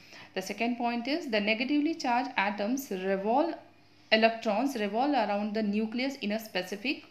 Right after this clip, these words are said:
orbits. That means the negatively charged electrons, they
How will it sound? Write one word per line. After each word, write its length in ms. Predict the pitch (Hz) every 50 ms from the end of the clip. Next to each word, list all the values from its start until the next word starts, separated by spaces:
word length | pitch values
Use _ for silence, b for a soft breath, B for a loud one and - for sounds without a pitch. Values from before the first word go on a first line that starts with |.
| - -
orbits. 640 | 208 214 214 202 196 170 185 170 160 - - - - B B B B B B B -
That 200 | 170 175 - 208
means 180 | 247 302 302
the 80 | 285 240
negatively 600 | 220 196 190 196 196 202 220 214 208 214 233 233
charged 400 | 226 - - 208 202 226 226 - -
electrons, 960 | 202 196 202 214 208 - - - 214 202 180 175 214 277 359 339 - - B B B B B B
they 360 | 190 175 202 247 320 - -